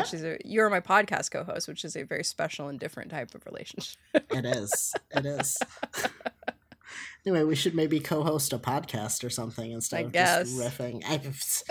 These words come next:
Speaker 2: who knows?
Speaker 1: <laughs>
Speaker 2: Well, we've done several hundred of these. It sure sounds like it right now. Uh, <laughs> anyway, your introduction thing was on theme, um, because we're talking about, uh,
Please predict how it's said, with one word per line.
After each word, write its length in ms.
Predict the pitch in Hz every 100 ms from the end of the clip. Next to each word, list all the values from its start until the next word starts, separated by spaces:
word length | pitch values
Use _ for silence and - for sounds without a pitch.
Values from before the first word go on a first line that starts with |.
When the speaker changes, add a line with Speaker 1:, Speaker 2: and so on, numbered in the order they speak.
| - - 480
Speaker 2:
who 60 |
knows? 420 | 202 151 - - -
Speaker 1:
<laughs> 760 | _ _ _ - - - -
Speaker 2:
Well, 320 | 226 202 214 202
we've 180 | 208
done 280 | 208 190 180 - 180
several 420 | - 202 180 180
hundred 380 | 175 170 185 190
of 160 | 190 190
these. 440 | 196 208 226 - 160
It 60 | 233
sure 200 | - 277
sounds 280 | 254 165 196
like 200 | 143 139
it 80 | 123
right 200 | 151 143
now. 300 | 143 156 131 247 - 269 -
Uh, 320 | 175 175 170 170 - - - - - - 240 - 233
<laughs> 920 | - 226 - - - - - - -
anyway, 240 | 233 220
your 220 | 160 208 277
introduction 600 | 247 190 165 139 - 135
thing 300 | 139 131 123
was 160 | 120
on 240 | 117 117 117
theme, 440 | 120 120 104 117 - 160
um, 400 | 143 139 139 139
because 560 | 151 139 165 156 151 135
we're 160 | 156
talking 360 | 156 196 202 196
about, 600 | 160 156 151 147 117 - -
uh, 280 | 151 143